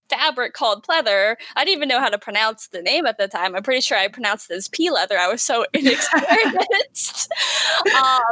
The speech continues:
and I just dived right into that. Um, I managed to finish it after having a lot of fits on, like, sewing it and, like, having my machine not sew the material because it's really complicated and hard to sew.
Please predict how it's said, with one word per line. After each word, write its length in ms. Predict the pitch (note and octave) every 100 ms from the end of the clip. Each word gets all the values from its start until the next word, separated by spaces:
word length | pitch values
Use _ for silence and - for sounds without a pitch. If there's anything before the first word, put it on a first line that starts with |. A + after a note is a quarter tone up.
| E4
and 80 | C#4
I 80 | E4+
just 240 | G#4 F4
dived 340 | D4+ D4 D#4+ E4+
right 180 | D4+
into 220 | D4 D4 C#4+
that. 420 | C#4 C4+ C4+ C4 -
Um, 480 | B3 B3 A#3+ A#3+ B3 C#4
I 60 |
managed 360 | C#4 F#4+ A4+ -
to 80 | G#4+
finish 400 | G#4 G#4 G4 -
it 200 | C4+ A#3 A3+
after 300 | C4 - C4+
having 280 | A#3 A3+ A3
a 40 |
lot 200 | G#3 G#3
of 140 | G#3 -
fits 320 | G#3+ - -
on, 260 | A3 G#3 - -
like, 220 | E3 - _ _ _
sewing 500 | - - B3 B3+ A#3
it 240 | A3+ G#3+ -
and, 160 | A3 G#3+
like, 180 | G3+
having 300 | A#3 A3 A3
my 120 | A3 G3
machine 540 | G#3 - A#3+ G#3+ G#3
not 380 | C4 G#3+ G3+ -
sew 280 | - A#3+ A3
the 80 | F#3+
material 500 | G#3+ A#3 A3 F#3 E3+
because 180 | A#3
it's 220 | G#3 F#3+ A3+
really 320 | A3 G3 F#3+ _ -
complicated 640 | A#3+ G#3 - G#3 F#3+ F3
and 100 | G3
hard 280 | A3 F#3+ F#3
to 60 |
sew. 500 | F#3 C4 G#3 F#3 G#3